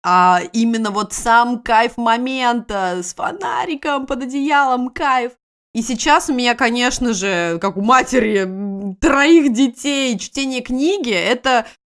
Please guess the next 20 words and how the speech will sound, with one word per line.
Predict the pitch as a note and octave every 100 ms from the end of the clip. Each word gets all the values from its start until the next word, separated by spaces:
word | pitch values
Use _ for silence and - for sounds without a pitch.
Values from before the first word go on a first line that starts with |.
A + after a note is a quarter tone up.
| _
просто | C#4 D4 D#4+ F4+ -
какое-то | A#3+ A3 C4+ A#3
невероятное | B3 A#3 B3+ C#4 C#4+ B3
счастье | - D#4+ F#4 A#3
и | -
подарок. | A#3 C4 C#4 C4+ G#3 D#3 D3 -
То | F#3
есть | F#3
я, | G3+ G3 A#3+ C#4+ C4 A#3 G3+
понятно, | A3 B3+ C#4+
что | -
они | A#3+
у | A#3
меня | A3
лежат | A#3 A#3 B3
по | C4
всему | - - C4+ A#3+
дому, | F#3+ A3+ C#4 F4 F4 F4 _ _ _ _
и, | B3 B3 B3+
э, | - G#3+ G#3+ G#3